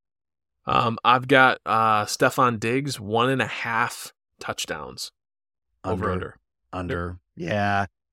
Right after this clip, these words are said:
Speaker 2: I, I don't know the last time he had a multiple, multi-touchdown game against Kansas City, but the sec-, the sec-, the outside corners are, are excellent. I think he's gonna get one. Diggs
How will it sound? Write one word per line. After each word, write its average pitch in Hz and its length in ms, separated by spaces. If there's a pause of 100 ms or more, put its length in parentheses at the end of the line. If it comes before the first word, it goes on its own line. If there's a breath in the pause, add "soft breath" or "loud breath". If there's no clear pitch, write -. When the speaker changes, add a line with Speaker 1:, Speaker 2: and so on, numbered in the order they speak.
Speaker 2:
I, 135 240
I - 40
don't 151 100
know 147 120
the 127 100
last 117 340
time 110 200
he 104 160
had 95 280
a 107 40
multiple, 117 500
multi-touchdown 117 840
game 117 200
against 117 320
Kansas 117 340
City, 123 380 (600)
but 101 540 (840)
the 117 160
sec-, 135 280
the 120 140
sec-, 143 300
the 110 560 (540)
outside 120 420
corners 98 520
are, 85 420 (120)
are 92 200
excellent. - 580
I 120 80
think 190 180
he's 151 140
gonna 127 160
get 113 240
one. 98 400
Diggs 139 320